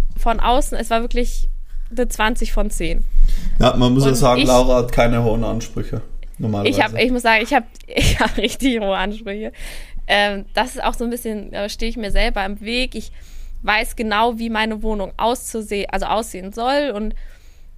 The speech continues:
Speaker 1: ja, auf jeden Fall, ich, ich war in der Wohnung, ich so, „Oh mein Gott.“ Und dann ich auch schon voll schleimig zu diesem Makler <laughs> gewesen. Das ist auch richtig schlimm. Der hat da so voll geschleimt, ähm,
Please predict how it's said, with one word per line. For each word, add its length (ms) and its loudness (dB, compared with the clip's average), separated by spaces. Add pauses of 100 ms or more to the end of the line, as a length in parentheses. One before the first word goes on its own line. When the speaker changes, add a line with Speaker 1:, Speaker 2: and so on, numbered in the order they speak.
(180)
Speaker 1:
ja, 320 0 (420)
auf 180 -4
jeden 200 -4
Fall, 280 -2
ich, 360 -14 (200)
ich 160 -14
war 160 0
in 80 -4
der 100 -4
Wohnung, 160 -8
ich 80 -14
so, 80 -14
„Oh 40 -16
mein 180 -10
Gott.“ 200 -10
Und 80 -6
dann 240 -4
ich 180 -8
auch 120 -2
schon 220 -10
voll 800 0 (280)
schleimig 640 -2
zu 140 -6
diesem 240 -8
Makler 440 0
<laughs> 0 -
gewesen. 340 0 (1160)
Das 180 -14
ist 60 -14
auch 180 -10
richtig 300 -10
schlimm. 300 -14 (680)
Der 100 -2
hat 100 -4
da 180 -4
so 160 -8 (100)
voll 260 -2
geschleimt, 680 -4 (560)
ähm, 420 0